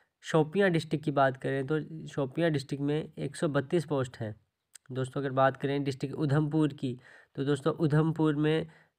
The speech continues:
टू हंड्रेड सेवेंटी नाइन पोस्ट एक सामने आई हैं। डिस-, दोस्तों, अगर बात करें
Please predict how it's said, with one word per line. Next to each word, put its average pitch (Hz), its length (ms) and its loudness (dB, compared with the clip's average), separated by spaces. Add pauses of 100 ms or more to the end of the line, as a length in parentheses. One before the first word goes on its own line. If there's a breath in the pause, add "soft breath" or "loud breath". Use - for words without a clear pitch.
टू 165 100 2
हंड्रेड 151 300 2
सेवेंटी 160 440 2
नाइन 160 320 4
पोस्ट 147 320 2 (260)
एक 131 100 -10
सामने 135 440 -6
आई 131 140 -2
हैं। 156 280 -4 (500 soft breath)
डिस-, 143 200 -6
दोस्तों, 147 460 -2
अगर 160 120 2
बात 143 320 4
करें 156 400 0